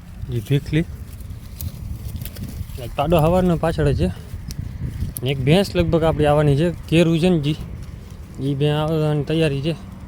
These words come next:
હવે આને લગભગ રિપીટ થઈ જ ગઈ હોય એવો અંદાજો લાગે છે,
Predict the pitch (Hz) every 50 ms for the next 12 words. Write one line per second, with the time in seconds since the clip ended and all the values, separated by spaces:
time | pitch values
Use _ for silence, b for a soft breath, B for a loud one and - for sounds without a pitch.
0 | - - - - - - - - - - - - - - - - - - - -
1 | - - - - - - - - - - - - 113 117 120 127 135 143 151 151
2 | 156 156 156 151 156 147 147 156 165 147 147 156 151 - 151 - - 151 160 175
3 | 165 151 156 151 139 127 127 151 175 185 170 151 147 139 147 143 151 147 160 147
4 | 135 131 139 151 170 170 170 151 127 160